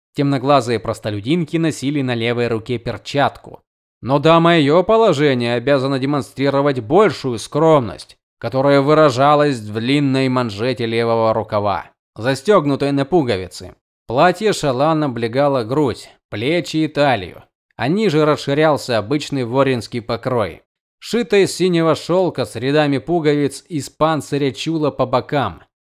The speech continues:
девушка несла свою сумку, прижимая к груди защищенной рукой,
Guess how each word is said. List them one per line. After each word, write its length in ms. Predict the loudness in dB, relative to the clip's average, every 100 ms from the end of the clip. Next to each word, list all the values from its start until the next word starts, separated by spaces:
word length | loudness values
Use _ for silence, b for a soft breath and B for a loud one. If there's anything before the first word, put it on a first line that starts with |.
| _
девушка 540 | -4 0 2 0 -2 -4
несла 400 | -4 -4 -4 -4
свою 320 | -4 -4 -4
сумку, 500 | -4 -4 -4 -6 -10
прижимая 720 | -8 -8 -6 -6 -4 -4 -4
к 20 |
груди 400 | -4 -6 -4 -4
защищенной 760 | -4 -8 -10 -10 -6 -6 -4 -4
рукой, 580 | -4 -2 -2 -2 -10